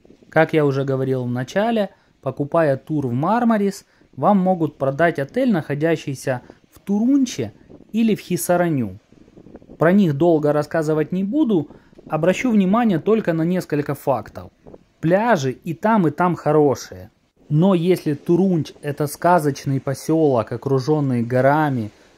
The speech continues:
который я однозначно рекомендую, то Хисараню Забытое Богом место в тридцати минутах езды от Мармариса,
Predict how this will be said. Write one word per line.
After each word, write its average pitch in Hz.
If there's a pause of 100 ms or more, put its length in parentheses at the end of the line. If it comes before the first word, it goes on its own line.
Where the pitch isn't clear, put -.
(120)
который 143
я 131
однозначно 139
рекомендую, 131 (400)
то 175
Хисараню 180 (400)
Забытое 143
Богом 139
место 196
в 110
тридцати 143
минутах 143
езды 131
от 117
Мармариса, 135